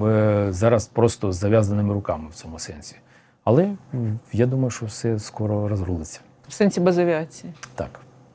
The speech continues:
Speaker 2: З недостатньою кількістю авіації. Давайте
Speaker 1: Так.
Speaker 2: називати це ще так. А скажіть, а, зараз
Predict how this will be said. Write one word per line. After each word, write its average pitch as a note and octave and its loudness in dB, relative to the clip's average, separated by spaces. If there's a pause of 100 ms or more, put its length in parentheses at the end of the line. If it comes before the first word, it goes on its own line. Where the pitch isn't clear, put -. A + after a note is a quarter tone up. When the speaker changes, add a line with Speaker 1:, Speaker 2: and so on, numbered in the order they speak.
(200)
Speaker 2:
З E3+ -2
недостатньою G#3+ 4
кількістю - -6
авіації. - -4
Давайте G3 2
Speaker 1:
Так. F3+ 4
Speaker 2:
називати F3 2
це E3 -4
ще - -8
так. E3+ -6 (800)
А G3 0
скажіть, A#3 4
а, F3+ -2 (640)
зараз F#3+ 0